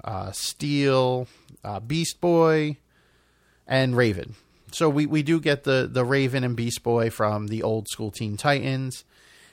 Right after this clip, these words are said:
Beast Boy is a little bit different now. He seems to be more grown up, looks, uh, a lot more hairier, and, and he's green,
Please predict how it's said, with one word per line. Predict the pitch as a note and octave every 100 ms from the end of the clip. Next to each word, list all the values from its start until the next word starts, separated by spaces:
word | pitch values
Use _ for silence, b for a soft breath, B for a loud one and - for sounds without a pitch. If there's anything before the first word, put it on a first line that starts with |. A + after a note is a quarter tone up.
| b
Beast | F3+ F3
Boy | - D#3+ D3+
is | C#3
a | C#3+
little | C3+ B2+
bit | B2 - - B2
different | D3 - C3+ C3
now. | C3 B2+ C3
He | B2
seems | B2 B2 A2+
to | A#2+
be | A#2
more | A#2 A2+
grown | G#2 A2 A#2
up, | A#2+ A#2
looks, | A#2 A2 - - -
uh, | G2+ G2 F#2
a | A2
lot | A2+ G#2+
more | G#2
hairier, | C#3 E3 D#3+ C#3+ C#3
and, | A#2 G#2+ G#2 b b b b b
and | G#2+
he's | G#2+ G#2+
green, | D#3+ E3+ D3+ C#3+ C3+ C3 B2+